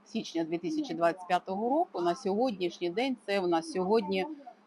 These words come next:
напишіть, яке сьогодні число, дівчата, трошки загубилася в числах, але знаю, що вихідний. Якщо не помиляюсь, сьогодні шосте,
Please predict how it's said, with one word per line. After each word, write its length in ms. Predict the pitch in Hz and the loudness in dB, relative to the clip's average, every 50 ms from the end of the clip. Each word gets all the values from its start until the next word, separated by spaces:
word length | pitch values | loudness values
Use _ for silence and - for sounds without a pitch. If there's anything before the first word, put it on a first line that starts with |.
| _ - | _ 0
напишіть, 380 | 208 214 254 240 - 247 - | 0 2 2 2 0 0 0
яке 200 | 175 160 - 165 | 0 -2 -2 -4
сьогодні 220 | - 175 175 165 156 | -2 0 2 2 2
число, 300 | - 190 - - 175 147 | 0 -4 -6 -4 -2 -2
дівчата, 380 | 151 147 - - 151 - 147 | -2 -4 -4 -4 -6 -6 -6
трошки 360 | - 175 190 190 - - 185 | -8 -6 -8 -8 -8 -8 -6
загубилася 580 | 175 185 - 180 170 170 170 170 165 - 240 165 | -4 -2 -2 -2 -2 0 0 0 0 -2 -6 -8
в 60 | - | -4
числах, 360 | - 302 311 240 247 170 - - | -2 -2 -2 0 -2 -4 -2 -2
але 200 | 160 165 190 214 | -2 0 0 0
знаю, 280 | 175 165 165 170 180 - | 0 2 2 2 0 -2
що 160 | - - 165 | -4 -6 -4
вихідний. 580 | 151 165 156 - 339 165 170 302 311 269 - - - 359 | -4 -4 -2 -2 -4 -4 -2 -2 -4 -4 -6 -10 -10 -10
Якщо 200 | 359 - 277 277 | -6 -2 -2 0
не 120 | 240 - | 0 0
помиляюсь, 460 | - 175 170 175 196 214 202 180 - | -2 -2 0 0 2 2 0 0 -4
сьогодні 300 | - 175 170 170 165 160 | -6 -6 -4 -2 -2 -2
шосте, 460 | - - 139 117 - - _ - 151 | -4 -6 -8 -8 -10 -12 _ -16 -16